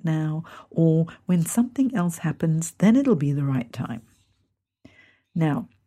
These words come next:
Please remember, there is no such thing as failure. There's only feedback. How good is that? You know, if, if something doesn't quite turn out the way you want, what are you learning from it?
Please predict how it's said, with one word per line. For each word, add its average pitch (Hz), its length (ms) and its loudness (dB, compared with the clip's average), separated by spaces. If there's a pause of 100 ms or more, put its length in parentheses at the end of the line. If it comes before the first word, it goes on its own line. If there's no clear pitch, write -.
(140)
Please 214 460 2
remember, 151 560 0 (140)
there 160 200 -2
is 160 200 -4
no 175 260 0
such - 380 -6
thing 160 420 -2
as 147 320 -4
failure. 139 560 -2 (480)
There's 160 200 0
only 175 420 2
feedback. - 1000 -4 (920)
How 262 120 0
good 262 220 -2
is 240 140 -2
that? 277 360 -6
You 214 60 2
know, 202 160 -2
if, 214 200 0
if 214 220 0
something 285 360 -2
doesn't 202 260 -2
quite - 240 -4
turn 175 220 -2
out 165 120 -2
the 165 80 -2
way 156 120 -2
you 156 160 -2
want, 165 320 0 (280)
what 208 340 2
are 190 60 4
you 180 220 0
learning 165 460 2
from - 260 -4
it? - 160 -6